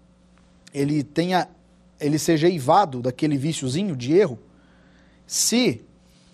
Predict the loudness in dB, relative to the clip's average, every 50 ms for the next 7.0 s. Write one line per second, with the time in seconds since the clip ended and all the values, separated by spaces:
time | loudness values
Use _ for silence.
0 | _ _ _ _ _ _ -4 0 2 4 4 4 4 2 2 0 -2 -2 -6 -8
1 | -12 _ _ _ _ -2 -2 -2 -2 -2 0 0 0 0 0 0 0 0 0 2
2 | 2 2 2 0 -4 -6 -8 -6 -4 -4 -4 -4 -2 -2 -2 -2 0 2 2 2
3 | 2 2 0 -2 -2 -2 -2 -2 0 0 0 0 -2 -2 -4 -6 -8 -14 -16 -16
4 | _ -20 -20 _ _ -10 -8 -8 -6 -4 -4 -2 0 0 0 2 2 0 0 -2
5 | -4 -6 -8 -10 -14 _ _ _ _ _ _ _ 2 2 4 4 2 -2 -2 -4
6 | -2 -2 -2 -4 0 0 2 2 2 0 -2 0 2 2 2 0 -2 -8 -12 -14